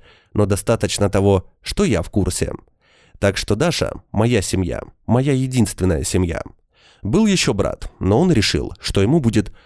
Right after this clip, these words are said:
лучше с матерью в Англии. И это после того, как она бросила нас в детском доме, чтобы обустроить свою личную жизнь. Полгода назад мы с Дашей и Алексом были там и даже виделись,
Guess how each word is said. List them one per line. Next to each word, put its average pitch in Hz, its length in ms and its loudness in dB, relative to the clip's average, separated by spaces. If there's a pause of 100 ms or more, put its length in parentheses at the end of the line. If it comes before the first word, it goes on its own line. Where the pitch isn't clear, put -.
(180)
лучше 131 360 2
с - 80 0
матерью 98 540 4
в 92 100 2
Англии. 85 480 -2 (520)
И 104 100 2
это 127 260 2
после 165 340 0
того, 98 380 0 (160)
как - 200 -2
она 98 140 4
бросила 104 440 2
нас 95 320 2
в 95 120 -2
детском 101 460 2
доме, 90 360 0 (180)
чтобы 143 340 0
обустроить 98 600 0 (160)
свою 190 260 2
личную 107 400 4
жизнь. 92 360 -4 (640)
Полгода 117 460 2
назад 101 520 0
мы 98 160 2
с 98 60 0
Дашей 98 380 0
и 107 220 0
Алексом 95 600 -2 (240)
были 113 360 2
там 64 320 -4 (160)
и 104 80 -4
даже 131 320 0
виделись, 90 600 -4